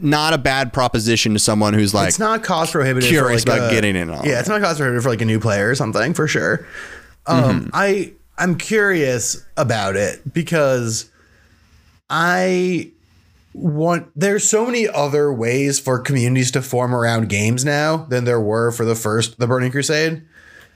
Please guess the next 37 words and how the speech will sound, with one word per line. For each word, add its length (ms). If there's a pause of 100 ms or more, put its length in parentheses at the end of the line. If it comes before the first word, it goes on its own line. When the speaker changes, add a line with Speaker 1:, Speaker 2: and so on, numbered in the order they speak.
(400)
Speaker 2:
Um, 600 (320)
that 180
I'm 120
curious 580
how 160
that's 180
going 220
to 60
play 260
out. 340 (640)
Um, 640
because, 440
like, 320
I 120
mean, 140
obviously, 380
like, 220
Undertale, 540
for 100
instance, 320
is 80
a 100
one-player 440
game 220
with 100
a 60
huge 360
online 280
community 340
where 100
people 200
make 180
tons 260
and 80
tons 180
of 100
friends. 440